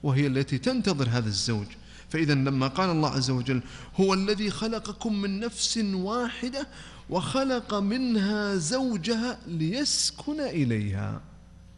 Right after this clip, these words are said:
إذن حكمة من حكم مشروعية الزواج أن يسكن الإنسان إلى هذه المرأة. من حكمة مشروعية الزواج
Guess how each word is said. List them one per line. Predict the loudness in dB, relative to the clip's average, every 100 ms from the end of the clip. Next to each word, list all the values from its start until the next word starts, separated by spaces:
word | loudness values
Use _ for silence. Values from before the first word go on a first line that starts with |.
| -20 -10 -2
إذن | 0 0
حكمة | 0 -2 0 -2 -4 -12 -20 -20 -14 -4
من | -2
حكم | 0 2 2
مشروعية | 2 0 0 2 2
الزواج | 0 0 0 0 -2 -6 -14 -20 -4
أن | 0 2
يسكن | 0 0 2 2
الإنسان | 2 -2 0 -2 -2
إلى | -2 0
هذه | 0 0 0
المرأة. | 0 -2 -4 -6 -8 -12 -20 -20 -12 -4
من | -2
حكمة | 0 0 0
مشروعية | 0 0 0 2 2 0
الزواج | 0 0 0 -2